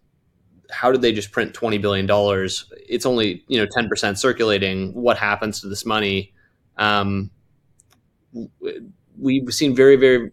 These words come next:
very few successful cases of people being able to, over time, grow into these valuations on fundamental metrics. It's not impossible, and I think we're gonna see more people do it as we find out what the right playbooks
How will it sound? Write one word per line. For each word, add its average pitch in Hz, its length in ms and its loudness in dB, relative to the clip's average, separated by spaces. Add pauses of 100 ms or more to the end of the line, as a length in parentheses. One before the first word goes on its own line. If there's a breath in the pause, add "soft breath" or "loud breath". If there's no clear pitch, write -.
(120)
very 131 320 6
few 120 400 0
successful 107 480 -2
cases 104 380 -2
of 98 120 -6
people 101 240 -4
being 95 240 -2
able 98 280 -2
to, - 240 -6
over 101 200 -2
time, 98 640 -4
grow 101 320 2
into 98 180 -4
these 104 200 -4
valuations 98 720 -4
on 98 540 -2 (120)
fundamental 95 480 -4
metrics. 156 480 -6 (300)
It's 135 180 0
not 139 160 4
impossible, 110 480 -2
and 95 100 0
I 95 60 -4
think 110 160 -12
we're 110 80 -2
gonna 101 160 -2
see 104 160 -4
more 101 240 -2
people 98 520 -4 (260)
do 131 220 4
it 101 200 4
as 101 160 -2
we 101 100 -4
find 98 300 -4
out 92 120 0
what 95 140 -4
the 95 80 -10
right 95 200 -4
playbooks 117 420 0